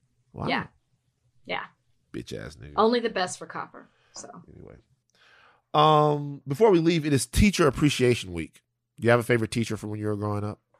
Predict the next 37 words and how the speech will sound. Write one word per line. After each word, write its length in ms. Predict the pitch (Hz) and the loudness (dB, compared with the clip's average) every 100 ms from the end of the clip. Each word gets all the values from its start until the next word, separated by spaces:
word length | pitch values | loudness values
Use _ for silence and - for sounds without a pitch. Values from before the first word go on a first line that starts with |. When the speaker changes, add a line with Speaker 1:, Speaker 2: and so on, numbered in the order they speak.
| _ _ | _ _
Speaker 2:
I 140 | 247 254 | -8 -6
do, 220 | 311 311 | -6 -8
and 100 | 294 | -8
I'm 100 | 311 | -8
so 460 | - - 392 440 440 | -10 -4 2 2 0
glad 800 | - 311 370 403 285 208 190 190 _ _ _ | -6 2 4 4 2 2 -4 -10 _ _ _
that 200 | 269 262 | 0 0
you're 100 | 302 | -6
acknowledging 580 | 269 262 302 302 226 185 | -4 -2 0 -2 -6 -8
this. 220 | 151 - | -10 -8
I'm 180 | 214 226 | -8 -2
mad 300 | 262 269 269 240 | -2 0 -2 -4
that 240 | 208 208 - | -6 -6 -2
I 120 | 220 | -2
didn't 100 | 233 | -2
get 120 | 220 214 | -8 -10
to 40 | |
bring 240 | 196 214 | -12 -10
this 240 | 196 185 - - | -10 -14 -16 -18
to 60 | |
the 80 | 185 - | -16 -10
forefront 400 | 190 175 175 - | -10 -10 -12 -6
first, 300 | 214 185 - | -4 -4 -10
but 100 | 196 | -6
yes, 320 | 190 185 - | -6 -8 -14
Teacher 280 | - 220 214 | -18 -14 -14
Appreciation 720 | 196 202 - 202 214 214 220 | -14 -12 -10 -4 -4 -4 -6
Week. 240 | 208 202 - | -8 -8 -4
My 220 | 202 220 | 0 0
favorite 340 | 226 220 208 208 | -2 -6 -6 -12
teacher 380 | 202 190 196 185 | -14 -12 -12 -10
was 220 | 185 180 | -12 -8
a 120 | 185 180 | -10 -6
woman 380 | 233 339 349 | -2 -2 -2
named 440 | 302 277 269 269 190 | -4 -4 -4 -6 -8
Missus 500 | 185 - 208 185 - - | -10 -12 -16 -20 -20 -20
Hewlett. 500 | 147 - - - | -16 -16 -16 -18